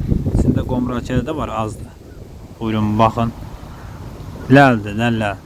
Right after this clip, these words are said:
Durna boğaz, dəvə qulaq olan heyvanlardır. Buyurun baxın. Real alıcılar buyursun, əlaqə saxlasın. Təmiz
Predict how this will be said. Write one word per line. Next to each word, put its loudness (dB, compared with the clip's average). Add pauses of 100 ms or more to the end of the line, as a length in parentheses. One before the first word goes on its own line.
(600)
Durna 6
boğaz, 2 (1200)
dəvə 4
qulaq 2 (2500)
olan 6
heyvanlardır. -2 (440)
Buyurun -2
baxın. 4 (720)
Real 10
alıcılar 4
buyursun, 0
əlaqə -2
saxlasın. -8 (2750)
Təmiz 6